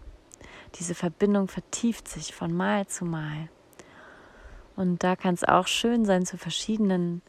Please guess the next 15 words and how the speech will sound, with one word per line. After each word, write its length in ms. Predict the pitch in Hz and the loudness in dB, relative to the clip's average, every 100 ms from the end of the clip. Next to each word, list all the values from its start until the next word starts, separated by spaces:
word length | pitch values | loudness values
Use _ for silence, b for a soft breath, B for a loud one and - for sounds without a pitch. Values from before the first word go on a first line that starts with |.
| _ _ - | _ _ -14
Zeiten 640 | - 220 294 - 139 147 _ _ - - | -2 0 0 -4 -6 -8 _ _ -20 -12
zu 140 | - | -4
deinem 200 | 156 147 | -2 -2
Sitzplatz 540 | 139 120 - - - - | -2 -6 -8 -12 -12 -12
zu 100 | - | -10
kommen. 360 | - 147 160 - - | -10 -10 -12 -14 -10
Also 180 | 151 156 | -6 -4
nicht 200 | 165 180 | -4 -4
nur 140 | 175 | -6
Tageszeiten, 760 | - - 277 254 - 160 151 151 | -6 -6 -4 -4 -6 -10 -8 -8
sondern 300 | 151 151 - | -6 -6 -6
auch 200 | 170 - | -6 -6
über 220 | 214 214 | -6 -4
das 300 | 190 156 - | -6 -8 -6
Jahr. 440 | 170 214 262 165 | -4 -2 -4 -6